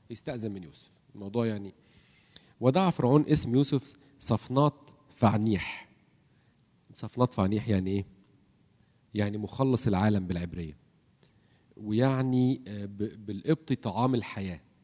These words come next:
بالعبرية ص-، بالعبرية هي طبعًا صفنات فحني-، فعنيح.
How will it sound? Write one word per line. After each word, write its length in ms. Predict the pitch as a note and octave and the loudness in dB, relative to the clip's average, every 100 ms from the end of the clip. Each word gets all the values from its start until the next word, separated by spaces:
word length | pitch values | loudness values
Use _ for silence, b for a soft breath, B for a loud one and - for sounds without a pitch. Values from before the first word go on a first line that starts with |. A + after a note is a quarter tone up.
| _ _ _ _ _ _ _ | _ _ _ _ _ _ _
بالعبرية 720 | G2 F#2 F2 F2+ A2+ B2 A2 - _ _ _ - | -14 -10 -8 0 4 4 2 -8 _ _ _ -18
ص-، 140 | - G2 - - - _ _ | -14 -14 -16 -20 -20 _ _
بالعبرية 580 | G#2+ G#2 G2+ G2+ A#2 A#2 | -4 2 4 6 6 6
هي 260 | A2 A2+ A2 | 6 4 2
طبعًا 320 | A2+ A2+ G#2 | 2 2 4
صفنات 400 | A2+ G#2 A#2 A#2+ | 0 -2 -2 -2
فحني-، 380 | - - B2 - | -6 -8 -10 -10
فعنيح. 640 | - F2+ A#2 D#3 - - | -8 -6 -6 -6 -10 -18